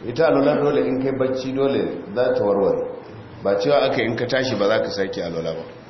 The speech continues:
A'a, ka yi alwala lokacin kwanciya. Shi ne ka bi Annabi sallallahu alaihi wasallam. Kuma duk abin da ake ba ma tanade-tanaden da aka faɗa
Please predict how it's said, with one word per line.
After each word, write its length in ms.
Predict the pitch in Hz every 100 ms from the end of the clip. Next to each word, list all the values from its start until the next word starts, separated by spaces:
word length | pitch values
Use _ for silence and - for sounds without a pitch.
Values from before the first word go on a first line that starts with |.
| - - -
A'a, 280 | 110 113 101
ka 60 | 113
yi 120 | 123
alwala 680 | 131 120 110 135 160 - - 117
lokacin 500 | 127 123 - 104 92
kwanciya. 440 | 98 85 - 87 - - - - - - - - -
Shi 220 | - 123
ne 220 | 113 98
ka 280 | - 120 123
bi 80 | 143
Annabi 400 | 110 107 107 98
sallallahu 500 | 90 104 92 87 - 80
alaihi 220 | 82 82 -
wasallam. 360 | - 90 87 85 -
Kuma 180 | 120 127
duk 160 | 147
abin 240 | 127 135 131
da 100 | 117
ake 260 | 123 117 98
ba 220 | 117 113
ma 180 | 107 85 - - - - - - -
tanade-tanaden 920 | - 104 104 107 135 127 113 107 123 117
da 120 | 113
aka 180 | 113 101
faɗa 240 | 90 104